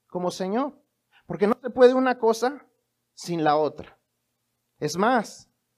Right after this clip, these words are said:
la Biblia nos enseña eso. No lo estoy diciendo yo. Romanos diez, nueve al trece nos enseña que hay, hay, está atada la salvación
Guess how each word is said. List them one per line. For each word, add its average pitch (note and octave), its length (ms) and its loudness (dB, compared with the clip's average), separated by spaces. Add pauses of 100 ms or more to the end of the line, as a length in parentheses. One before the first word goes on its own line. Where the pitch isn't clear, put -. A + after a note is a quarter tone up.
(120)
la D#3 160 2
Biblia G#3 300 4
nos A3+ 180 0
enseña G3 560 -4
eso. G#3+ 380 -8
No F#3 140 0
lo C#4 60 0
estoy B3+ 220 -4
diciendo A3+ 420 -2
yo. B3 340 -6 (460)
Romanos A3 560 4
diez, G#3 400 4
nueve G#3 480 4
al E3 200 0
trece G#3+ 500 -2 (720)
nos G#3+ 220 4
enseña A3+ 800 2 (240)
que A3+ 280 6
hay, A#3 260 2 (120)
hay, B3+ 200 4 (100)
está B3+ 480 4
atada B3+ 440 4
la B3+ 140 6
salvación G#3 1040 0